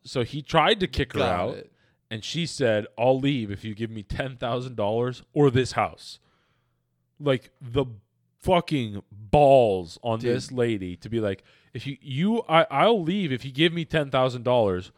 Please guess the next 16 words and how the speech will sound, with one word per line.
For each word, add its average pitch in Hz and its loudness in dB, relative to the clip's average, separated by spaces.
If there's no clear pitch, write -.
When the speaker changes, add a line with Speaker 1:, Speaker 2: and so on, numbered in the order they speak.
Speaker 1:
or 147 6
I'm 180 0
just 190 -10
gonna 165 2
take 139 -2
this 110 -6
fucking 107 -4
house. 82 -16
Speaker 2:
I'm 135 -4
not 151 -4
a 113 -6
violent 110 -6
person. 120 -8
In 135 -4
this 135 -2
situation, 135 -4